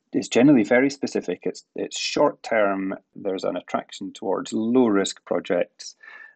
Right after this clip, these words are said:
and what you do with the money is extremely specific from the very outset. Sepsis Research Feet took a long term vision. They said they wanted to do something that could be transformative.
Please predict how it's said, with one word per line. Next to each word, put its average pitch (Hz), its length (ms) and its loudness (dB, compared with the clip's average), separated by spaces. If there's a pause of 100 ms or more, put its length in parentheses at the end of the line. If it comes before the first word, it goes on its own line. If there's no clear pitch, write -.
(140)
and 90 320 -4
what - 140 0
you 123 60 0
do 101 140 2
with 92 100 -2
the 107 60 -4
money 95 180 0
is 87 120 -4
extremely 101 560 -2 (200)
specific - 480 -8
from 92 120 -6
the 92 80 -4
very 90 200 2
outset. - 520 -10 (520)
Sepsis - 320 0
Research - 380 -2
Feet - 400 -4 (180)
took - 180 -6
a 95 40 2
long 110 340 2
term 95 300 0
vision. 104 280 0
They 92 60 0
said 87 200 -2
they 92 60 -2
wanted 92 260 -4
to - 80 -12
do 90 100 -4
something 90 340 -6
that - 200 -10
could - 180 -2
be 104 160 0
transformative. 104 920 0